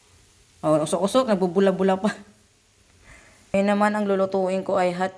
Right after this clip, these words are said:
cake. Para sa dalawa kong maliliit. Gusto nila hot cake, yung ganitong luto, yung ganitong, ah, mix ng ano. Ayaw nila yung nasa box.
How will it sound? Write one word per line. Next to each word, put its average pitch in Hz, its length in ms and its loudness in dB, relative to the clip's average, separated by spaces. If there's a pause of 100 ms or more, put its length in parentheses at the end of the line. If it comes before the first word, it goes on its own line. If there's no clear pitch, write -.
cake. 165 400 -12 (1400)
Para 175 220 -4
sa 190 100 -2
dalawa 180 480 2
kong 180 160 -4
maliliit. 170 640 -6 (2500)
Gusto 190 240 -4
nila 190 160 0
hot 185 320 -6
cake, 180 240 -6
yung 165 160 -2
ganitong 165 400 0
luto, 160 400 -2 (160)
yung 165 80 -4
ganitong, 170 400 -2
ah, 160 560 -4
mix - 480 -4
ng 160 160 -4 (240)
ano. 151 160 -8 (1300)
Ayaw 175 240 2
nila 180 240 2
yung 175 160 -2
nasa 170 240 -2
box. - 560 -4